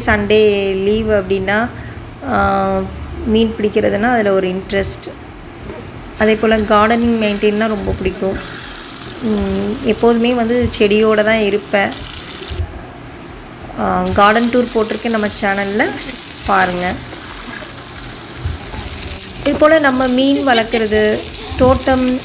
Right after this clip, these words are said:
இந்த மாதிரி கார்டன் மெயின்டெனன்ஸ் இதெல்லாம் பார்க்கும்போது நம்மளுக்கு ரொம்ப பீஸ்ஃபுல்லாக இருக்கும் மைண்டு. ஆ, நிறையா வந்து ஸ்ட்ரெஸ் எல்லாம் நம்மளுக்கு குறையும். So, வந்து நீங்களும் வீட்ல உங்களுக்கு இடம் இருந்துச்சுன்னா அதில் குளம்,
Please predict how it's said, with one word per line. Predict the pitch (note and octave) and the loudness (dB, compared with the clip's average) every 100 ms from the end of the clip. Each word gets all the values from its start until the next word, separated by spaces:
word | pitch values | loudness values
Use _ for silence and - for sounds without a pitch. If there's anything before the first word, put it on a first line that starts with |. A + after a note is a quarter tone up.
| - | -2
இந்த | A3 | 0
மாதிரி | A3+ A#3 A3+ | 4 4 4
கார்டன் | A3+ A3+ B3 B3+ | 4 6 4 2
மெயின்டெனன்ஸ் | A#3 A3 A3 A3 A3+ A#3+ | 0 0 0 0 0 0
இதெல்லாம் | B3 C#4 C#4 | 2 2 6
பார்க்கும்போது | C4 C4+ C4+ B3+ C#4+ | 4 4 0 0 2
நம்மளுக்கு | C4+ A3+ A3+ A3+ A#3 | 0 2 0 0 2
ரொம்ப | A3 A3+ A#3+ | 2 0 0
பீஸ்ஃபுல்லாக | B3 B3 A#3+ A#3+ A#3 | 2 0 0 4 4
இருக்கும் | A3 G3+ G3+ F#3+ | 4 2 0 0
மைண்டு. | F#3 F#3+ G3 G3 - - - - - - - | 0 0 -2 -2 -4 -8 -10 -10 -10 -10 -2
ஆ, | G#3+ G#3 G3 | 2 4 4
நிறையா | G3+ G#3 A3 A3+ | 4 4 4 4
வந்து | G#3+ G#3+ | 0 -2
ஸ்ட்ரெஸ் | - - A#3 - | -4 0 0 4
எல்லாம் | B3+ B3+ | 2 4
நம்மளுக்கு | B3 G#3+ G3+ F#3 | 2 -2 -4 0
குறையும். | G#3+ G#3+ G#3 G3+ - - - - - - - - - - | 4 4 4 0 -4 -10 -16 -14 -12 -8 -6 -6 -8 -2
So, | B3 | 0
வந்து | A3+ A3+ | 2 4
நீங்களும் | A3 A#3+ B3 C4 B3 | 4 4 4 4 4
வீட்ல | A#3+ - C4+ F#4+ - - | 0 2 2 0 -2 -2
உங்களுக்கு | A3 G#3 | 0 4
இடம் | G#3 A3 A#3 | 4 4 2
இருந்துச்சுன்னா | G#3+ - G#3 B3 - - - - | 0 -2 0 0 -2 -10 -16 -10
அதில் | B3 G3 G3+ - | -4 -2 0 2
குளம், | G3 A3+ | 4 4